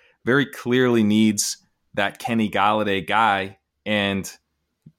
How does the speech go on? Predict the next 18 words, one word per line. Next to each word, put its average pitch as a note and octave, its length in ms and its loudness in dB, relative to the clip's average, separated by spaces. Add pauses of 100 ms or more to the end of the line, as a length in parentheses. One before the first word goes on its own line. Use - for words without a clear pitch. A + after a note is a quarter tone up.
(140)
by G#2 180 0
that A2+ 280 2
I G#2+ 120 0
mean G#2+ 300 0
someone G#2 340 0
who G2 120 -2
operates G2+ 420 -2
deep A2 240 0
downfield, G#2 720 -2 (100)
but G2+ 100 -2
also G#2 380 0
earns G2 320 -2
targets G#2+ 420 -2
at F2+ 80 -2
a D#2+ 40 -2
high F2 160 -4
rate. D#2 400 -6 (460)
And G2 440 -2